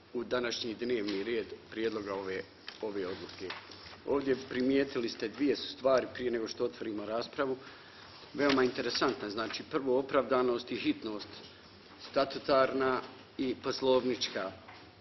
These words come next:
da ih razmatramo. Radi se dakle samo o usklađivanju sa višim propisima, zakonom i sa uredbom. U članu četiri vidjeli ste hronološki je poredano, vezano za uredbu o naseljenim mjestima.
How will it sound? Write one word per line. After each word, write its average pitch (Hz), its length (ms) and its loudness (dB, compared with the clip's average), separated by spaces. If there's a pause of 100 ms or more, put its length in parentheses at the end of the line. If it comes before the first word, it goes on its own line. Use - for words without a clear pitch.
(180)
da 117 100 2
ih 113 200 0
razmatramo. 131 800 2
Radi 127 240 2
se - 220 -8
dakle 123 280 0
samo 135 280 2
o - 20 2
usklađivanju 131 720 0
sa - 180 0
višim 117 440 -2 (640)
propisima, 117 600 -2 (760)
zakonom 127 560 2
i - 40 2
sa 123 180 2
uredbom. 113 480 -2 (720)
U 123 60 -2
članu 123 480 4
četiri 120 540 0 (240)
vidjeli 120 380 0
ste 107 200 -4
hronološki 110 600 0
je 98 40 0
poredano, 131 800 2
vezano 117 540 0
za 110 200 0
uredbu 113 400 -2
o 107 40 0
naseljenim 110 580 -4
mjestima. 143 540 0